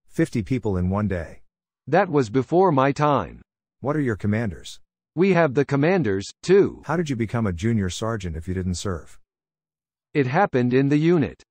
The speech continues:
Speaker 2: They took away my military I D, then gave it back to me, and I am a junior sergeant.
Speaker 1: Wow. This is on your tenth day of service?
Speaker 2: Yes, you could say that. Squad leader? No,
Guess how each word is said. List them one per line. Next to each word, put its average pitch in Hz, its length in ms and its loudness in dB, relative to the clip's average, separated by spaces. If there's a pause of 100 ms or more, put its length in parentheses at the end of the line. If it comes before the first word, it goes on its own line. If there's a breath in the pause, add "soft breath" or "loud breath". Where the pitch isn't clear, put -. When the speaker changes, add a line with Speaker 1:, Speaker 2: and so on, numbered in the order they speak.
(300)
Speaker 2:
They 170 160 4
took 196 240 2
away 160 260 4
my 127 180 4
military 131 600 2
I 117 160 2
D, 110 400 0 (320)
then 196 260 2
gave 175 240 6
it 151 140 0
back 175 240 0
to 135 120 0
me, 90 280 -4 (180)
and 131 140 -2
I 170 140 2
am 175 160 2
a 147 80 2
junior 143 440 2
sergeant. 123 600 -2 (520)
Speaker 1:
Wow. 123 420 -6 (500)
This 143 180 -4
is 120 140 -4
on 120 140 0
your 101 100 0
tenth 110 340 -6
day 113 200 0
of 98 100 -6
service? 107 500 -8 (1120)
Speaker 2:
Yes, 160 260 4 (320)
you 190 180 0
could 170 220 2
say 170 220 4
that. 92 280 -4 (600)
Squad 160 480 2
leader? 170 420 2 (480)
No, 151 400 2